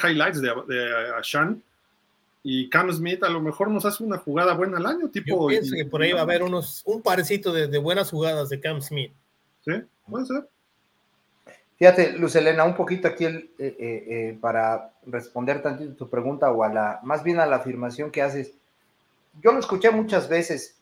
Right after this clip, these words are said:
Speaker 3: el, el fútbol americano ya está inventado, McDaniel no inventa nada, ¿ok?
Speaker 1: <laughs> Sí.
Speaker 3: Eh, eh, ni ningún coach. El fútbol americano ya está inventado. Lo que los coaches hacen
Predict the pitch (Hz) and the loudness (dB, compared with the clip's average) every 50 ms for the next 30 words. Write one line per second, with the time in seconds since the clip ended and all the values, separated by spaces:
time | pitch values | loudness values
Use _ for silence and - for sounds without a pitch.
0 | _ _ 165 170 175 175 - 165 165 160 - 220 208 226 208 196 180 160 151 151 | _ _ -10 -10 -10 -6 -6 -6 -6 -4 -6 0 4 4 6 6 4 2 0 -2
1 | - 185 185 190 185 175 175 165 160 160 - - 165 165 175 165 147 131 117 107 | -2 -2 -2 0 -2 -2 0 -2 -2 -2 -2 -4 -4 -4 -6 -6 -6 -6 -6 -4
2 | - 135 135 139 127 110 110 110 123 127 135 170 170 175 170 156 147 156 160 160 | -2 0 0 0 -2 -4 -6 -6 -6 -4 -2 -2 -2 -2 -4 -6 -8 -10 -10 -10
3 | 151 147 156 156 156 139 123 123 135 139 - - - _ _ _ _ _ _ _ | -10 -10 -12 -10 -10 -8 -8 -6 -6 -6 -8 -8 -12 _ _ _ _ _ _ _
4 | _ _ _ _ _ _ - - - - 135 139 160 - 262 - _ _ - 196 | _ _ _ _ _ _ -20 -18 -8 -4 -4 -4 -4 -4 -8 -16 _ _ -14 -14
5 | - - - - - 123 123 120 - 120 117 120 127 135 135 135 131 127 151 175 | -14 -14 -18 -18 -14 -12 -10 -10 -8 -8 -8 -6 -4 -4 -2 -4 -2 -2 -2 -2
6 | 170 165 170 185 180 180 - - 110 117 - - - 214 175 175 202 220 214 196 | 2 6 6 6 6 6 2 -4 -10 -14 -12 -8 -6 -4 2 4 6 6 6 6
7 | 180 160 139 135 - 175 185 185 - 165 175 180 180 175 175 - - 170 165 175 | 4 2 -2 -2 -2 -2 -2 -2 0 2 4 4 4 2 0 -2 0 0 0 0
8 | 180 170 147 135 123 117 110 - - 151 156 139 110 98 - - _ _ _ _ | -2 -4 -6 -6 -6 -8 -6 -4 -2 0 0 0 -2 -6 -10 -14 _ _ _ _
9 | _ _ - 127 135 135 156 147 135 139 - - 196 240 269 - - 226 185 175 | _ _ -8 -6 -6 -4 -4 -4 -4 -4 -4 -2 -2 -2 -2 -2 -6 -8 -2 2
10 | 170 151 139 - - 156 160 165 160 - | 2 2 2 0 -4 -8 -8 -8 -10 -14